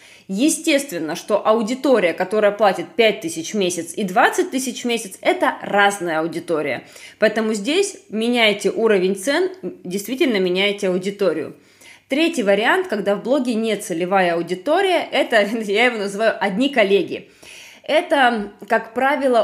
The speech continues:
очень сильные сообщества, которые образуются в начинающих блогах за счет, э, того окружения, где вы, с которым вы встречаетесь на обучениях, например, коучи или кондитеры.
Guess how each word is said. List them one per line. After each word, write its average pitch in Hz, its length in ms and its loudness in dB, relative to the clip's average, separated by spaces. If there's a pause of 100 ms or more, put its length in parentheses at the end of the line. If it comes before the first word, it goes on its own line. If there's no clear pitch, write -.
очень 247 360 0
сильные 285 480 0
сообщества, 214 880 0
которые 277 1000 0
образуются 226 640 2
в 208 60 -2
начинающих 226 760 -2
блогах 320 420 0
за 190 140 0
счет, 269 440 -2
э, 190 380 0
того 240 240 4
окружения, 233 520 0
где 208 180 2
вы, 262 80 0
с 254 80 -8
которым 262 300 -2
вы 220 80 -2
встречаетесь 208 500 -4
на 202 120 -2
обучениях, 190 580 -2
например, 214 360 -6 (140)
коучи 180 680 2 (580)
или 240 760 0
кондитеры. 196 880 2